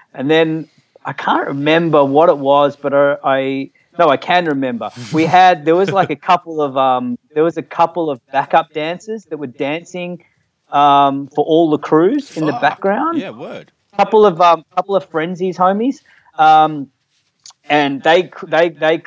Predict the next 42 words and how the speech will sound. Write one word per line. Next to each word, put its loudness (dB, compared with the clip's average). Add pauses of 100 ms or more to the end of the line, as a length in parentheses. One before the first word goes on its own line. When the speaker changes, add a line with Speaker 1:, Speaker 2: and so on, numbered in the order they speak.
(120)
Speaker 1:
and -4
then -4
when -2
we'd -8
finished -8
our 0
song, 0
they, -2
they 2
decided -2
to -8
grab 2
a -8
couple -2
of -2
the -8
Yogos 0
and -10
really -2
throw 0
'em -4
to -6
the -10
back. -6
Speaker 2:
Mm. -16 (280)
Speaker 1:
Like, 2 (180)
<laughs> -6 (680)
Speaker 2:
Yeah, 2
yeah. -2 (180)
Without, -2
without -2
any -4
Speaker 1:
That -18
Speaker 2:
consideration 0
for -4
who -4
they -4
may -4
hit. -8 (200)
<laughs> -2 (300)
Speaker 1:
Uh, 0 (320)
uh, 0